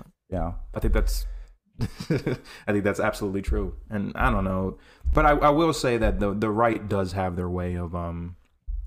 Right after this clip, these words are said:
Speaker 2: excommunicado too, you know?
Speaker 1: They
Speaker 2: Who,
Speaker 1: do.
Speaker 2: who, who do you think
Speaker 1: They
Speaker 2: came
Speaker 1: do.
Speaker 2: up with all the, you know, like, the first people?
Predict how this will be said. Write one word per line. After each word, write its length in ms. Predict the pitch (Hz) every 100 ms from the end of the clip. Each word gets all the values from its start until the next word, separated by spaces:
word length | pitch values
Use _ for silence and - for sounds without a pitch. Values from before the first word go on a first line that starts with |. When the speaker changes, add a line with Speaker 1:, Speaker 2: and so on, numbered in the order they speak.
| -
Speaker 2:
excommunicado 760 | 123 - 101 90 82 85 82 80
too, 180 | - 90
you 80 | 87
know? 120 | 90
Speaker 1:
They 100 | 123
Speaker 2:
Who, 40 |
Speaker 1:
do. 80 | 127
Speaker 2:
who, 80 | 123
who 160 | 135 135
do 40 |
you 60 | 127
think 160 | 123
Speaker 1:
They 60 | 104
Speaker 2:
came 140 | 117
Speaker 1:
do. 60 | 101
Speaker 2:
up 80 | 107
with 140 | 104
all 120 | 92
the, 100 | 95 - -
you 60 | 120
know, 60 |
like, 120 | 101
the 60 | 95
first 280 | - 113 -
people? 160 | -